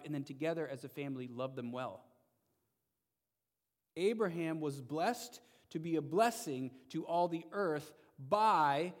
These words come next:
this blessing being passed down from his family from generation to generation until Christ is born and then is a blessing to all the nations. So I'm gonna throw something out there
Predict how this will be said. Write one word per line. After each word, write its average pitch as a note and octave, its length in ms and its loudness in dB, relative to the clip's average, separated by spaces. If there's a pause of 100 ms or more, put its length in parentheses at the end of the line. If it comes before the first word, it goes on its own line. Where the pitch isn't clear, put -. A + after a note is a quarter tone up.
(100)
this D#3+ 180 0
blessing E3+ 680 2
being D#3+ 200 0
passed F3+ 440 -4
down E3 360 2
from D#3+ 220 -4
his D3+ 140 -6
family E3 420 -4
from C3 180 -8
generation D#3+ 540 -4
to C#3 60 -4
generation C#3 580 -6
until A#2+ 240 -10
Christ D#3 460 -6
is C#3 100 -14
born C3+ 420 -2
and C3 160 -4
then C#3+ 240 -2 (240)
is B2 160 -6
a C3 40 -4
blessing C3 380 -6
to - 100 -8
all A#2+ 180 -8
the A#2 80 -12
nations. - 580 -14 (1800)
So B2+ 160 -6
I'm B2 120 -4
gonna C#3 120 -4
throw E3+ 200 -4
something D#3 340 -4
out C3+ 180 -2
there G2 180 -12